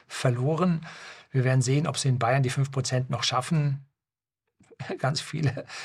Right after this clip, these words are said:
Legislaturperioden hat's die F D P nicht mehr geschafft. Und das, was sie gerade aktuell in Berlin abziehen, ich glaube nicht, dass das die Zustimmung der bayerischen Wähler finden wird. Also sehe ich jetzt in der Landtagswahl hier in Bayern,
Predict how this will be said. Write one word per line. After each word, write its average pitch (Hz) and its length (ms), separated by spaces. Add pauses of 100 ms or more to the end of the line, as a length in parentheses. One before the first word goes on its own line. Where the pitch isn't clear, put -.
(180)
Legislaturperioden 135 840
hat's 127 120
die - 80
F 127 120
D 127 80
P 123 180
nicht 135 260
mehr 156 120
geschafft. 143 460 (340)
Und 127 160
das, 123 160
was 135 100
sie 131 80
gerade 127 340
aktuell 127 460
in 120 380 (360)
Berlin 131 320
abziehen, 139 640
ich 139 120
glaube 127 240
nicht, 135 500
dass - 140
das - 160
die 120 120
Zustimmung 120 720
der 123 120
bayerischen 110 400
Wähler 117 260
finden 123 400
wird. - 420
Also 104 320 (320)
sehe - 160
ich 113 60
jetzt 123 160
in 131 40
der 110 60
Landtagswahl 113 580
hier 113 220
in 110 140
Bayern, 113 340